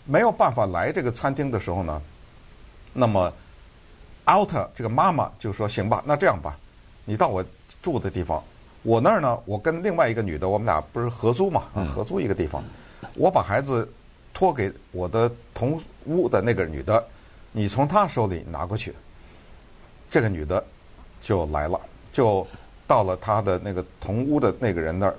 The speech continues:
Speaker 1: 把这个孩子接走了。一九七一年八月二十三号，然后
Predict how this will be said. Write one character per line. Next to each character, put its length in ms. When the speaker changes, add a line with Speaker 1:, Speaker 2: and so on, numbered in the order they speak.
Speaker 1:
把 160
这 80
个 60
孩 140
子 120
接 180
走 220
了。 80
一 200
九 160
七 240
一 80
年 200
八 220
月 120
二 120
十 140
三 180
号， 160
然 140
后 240